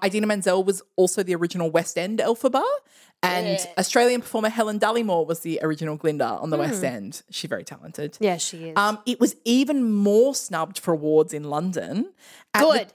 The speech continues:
Speaker 1: at the two thousand and seven Olivier Awards, it was only nominated for four awards, none of which were Best Musical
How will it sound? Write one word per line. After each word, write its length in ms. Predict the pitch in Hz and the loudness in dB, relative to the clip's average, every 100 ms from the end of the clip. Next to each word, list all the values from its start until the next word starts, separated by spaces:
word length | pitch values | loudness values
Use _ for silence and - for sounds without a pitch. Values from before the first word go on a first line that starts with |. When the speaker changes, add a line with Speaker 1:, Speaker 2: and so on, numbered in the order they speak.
| - | -2
Speaker 1:
at 140 | 214 | -2
the 60 | 208 | -4
two 260 | - 277 | 0 0
thousand 360 | 269 254 254 247 | 2 0 0 -2
and 120 | 240 | 0
seven 240 | - 196 | 0 0
Olivier 380 | 190 180 185 175 | 0 -2 0 0
Awards, 380 | 165 160 160 160 | 2 4 2 2
it 120 | 185 185 | -2 2
was 200 | 185 - | 2 0
only 240 | - 185 214 | -2 0 0
nominated 420 | 214 190 175 165 | -2 0 -2 -4
for 120 | - | -8
four 300 | 175 - 180 | -6 0 2
awards, 640 | 220 165 143 151 160 - - _ | 2 0 0 2 0 -4 -10 _
none 320 | 180 180 190 | 0 2 0
of 140 | 208 185 | -2 -4
which 220 | 180 - | -8 -6
were 60 | |
Best 300 | 170 156 - | -4 -4 -4
Musical 440 | 175 165 190 - | -6 -4 0 2